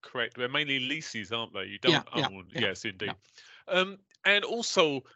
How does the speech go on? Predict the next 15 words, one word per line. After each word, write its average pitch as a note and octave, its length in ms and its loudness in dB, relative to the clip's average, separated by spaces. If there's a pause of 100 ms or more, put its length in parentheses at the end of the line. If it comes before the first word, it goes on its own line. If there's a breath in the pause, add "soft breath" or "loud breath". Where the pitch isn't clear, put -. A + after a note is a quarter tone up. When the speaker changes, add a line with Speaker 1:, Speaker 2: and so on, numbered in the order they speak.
(180)
Speaker 1:
this E3 260 2
leads D#3 680 -4
to C#3+ 340 -4
more D3 260 -6
problems B2+ 760 -4
when C3+ 300 2 (480)
the C#3+ 80 0
market, C#3+ 580 2 (440)
when, C3 340 -4
when C3+ 160 -2
performance C#3 720 -4
or B2+ 280 -2
travel D3 360 -2
demand B2+ 380 -2
is A2 100 -6